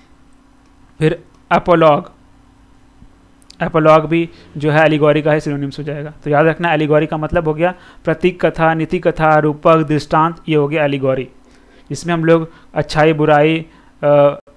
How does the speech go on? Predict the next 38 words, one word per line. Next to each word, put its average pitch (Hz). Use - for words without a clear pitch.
जैसे 151
चीज़ों 156
को 160
समझाने 147
के 160
लिए, 160
अ, 139
कुछ 170
छोटी-छोटी 151
जो 151
कहानियाँ 156
होती 151
हैं 175
उसी 160
को 147
बोलते 135
हैं 160
एलिगोरी। 135
<clears throat> 170
अब 170
आते 170
हैं -
अल्टर 165
ईगो। 143
अल्टर 165
ईगो, 147
इसका 185
हिंदी 170
मतलब 190
होता 160
है, 170
अ, -
जिग-, 175
एक 151
तरह 185
से 180
जिगरी 165
दोस्त 175